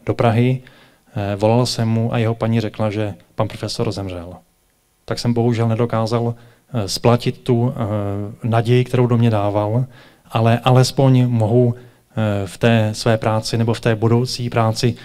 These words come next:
s Tomášem a s Petrem, eh, dořešit pár, eh, ještě rozdělaných, eh, pracovních úkolů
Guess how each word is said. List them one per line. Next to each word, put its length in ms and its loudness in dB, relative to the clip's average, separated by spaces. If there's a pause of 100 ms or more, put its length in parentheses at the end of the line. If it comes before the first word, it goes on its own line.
(160)
s 100 -12
Tomášem 420 2
a 60 0
s 60 -8
Petrem, 440 0 (640)
eh, 160 0
dořešit 640 0 (120)
pár, 360 2 (300)
eh, 180 -4
ještě 480 -2
rozdělaných, 760 2 (520)
eh, 500 -6
pracovních 560 0
úkolů 540 0